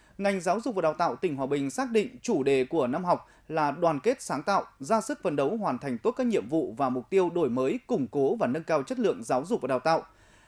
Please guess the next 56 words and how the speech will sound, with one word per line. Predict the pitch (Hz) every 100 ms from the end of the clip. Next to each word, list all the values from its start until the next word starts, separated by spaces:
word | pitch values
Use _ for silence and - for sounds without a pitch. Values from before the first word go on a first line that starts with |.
| -
Nếu | 202 208
như | 269
năm | 269 240
học | 170
hai | 233
nghìn | 220 147
không | 220 208
trăm | 226 196
hai | 185
mươi | 170
mốt | 262 208
hai | 202
nghìn | 165 131
không | 190 175
trăm | 190
hai | 175
mươi | 160
hai | 190 180 - - -
là | 202
một | 202 185
năm | 262 254
kiên | - 254 233
trì | - 196 143
mục | 147 -
tiêu | 208 196 190
chất | 277 214
lượng, | 190 - _ _
cố | 202
gắng | 190 180 285
hoàn | 262 180 135
thành | 156 135
kế | 185
hoạch | 190 135
năm | 175
học, | 165 - - _ -
thì | 208
năm | 202 262
học | 220 143
mới | 151 175
này, | 208 135 - _
mục | 185 190 -
tiêu | 254 214
đặt | 165 -
ra | 190 190
của | 185 127
ngành | 131 123
giáo | 139 131
dục | 214 -
tỉnh | 180 117 - _
là | 165 160
củng | - 202 139
cố, | 147 160 277 220
nâng | 226 220
cao | 196
chất | 165 247
lượng | 208